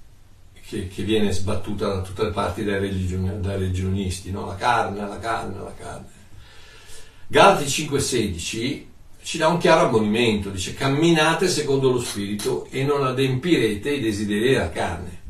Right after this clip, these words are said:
Nuovamente, stessa cosa nella testa con la lancia, non è che con la lancia tu scacci i pensieri, no, tu riempi la mente di Cristo e Cristo scaccia i pensieri. "Cammina nello spirito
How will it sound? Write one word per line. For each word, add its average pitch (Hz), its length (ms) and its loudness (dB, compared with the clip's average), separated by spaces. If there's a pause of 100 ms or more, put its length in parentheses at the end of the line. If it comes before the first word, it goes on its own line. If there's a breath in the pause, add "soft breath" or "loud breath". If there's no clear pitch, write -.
(320)
Nuovamente, 104 1080 -2 (200 loud breath)
stessa - 420 -6
cosa 110 340 2
nella 98 200 -2
testa - 440 -2
con 101 140 -6
la 104 80 -2
lancia, 87 580 -6 (540 loud breath)
non 107 180 2
è 147 140 6
che 117 380 2 (220)
con 110 200 4
la 110 100 6
lancia 113 440 2
tu 90 100 -8
scacci 104 560 -2
i 92 40 -2
pensieri, 98 760 -2
no, 95 280 -2 (200 loud breath)
tu 117 140 2
riempi 123 320 4
la 104 100 4
mente 107 460 2
di 110 120 -2
Cristo 95 600 -2
e 107 160 -4
Cristo - 380 -4
scaccia - 340 -6
i 90 40 -6
pensieri. 101 580 0 (480 loud breath)
"Cammina 120 520 4
nello 120 220 4
spirito 120 680 0